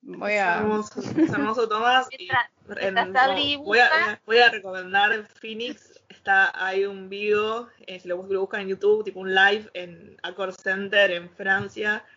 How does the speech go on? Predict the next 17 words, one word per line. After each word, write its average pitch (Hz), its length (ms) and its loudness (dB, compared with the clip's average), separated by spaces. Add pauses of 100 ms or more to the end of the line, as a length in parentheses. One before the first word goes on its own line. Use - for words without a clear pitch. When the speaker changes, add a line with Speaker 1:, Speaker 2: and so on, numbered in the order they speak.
(140)
Speaker 2:
que - 80 -14
está 196 180 4
hermosamente 196 560 -4
filmado 185 600 0
y 175 140 -2
tiene 175 200 -10
unos 175 180 -10
planos 180 320 -2
de 170 120 -6
todos 185 260 4
los 170 100 -2
de 175 60 -4
la 170 100 0
banda, 165 220 -4
son 170 140 -14
todos 170 140 -12
lindos. 165 380 -10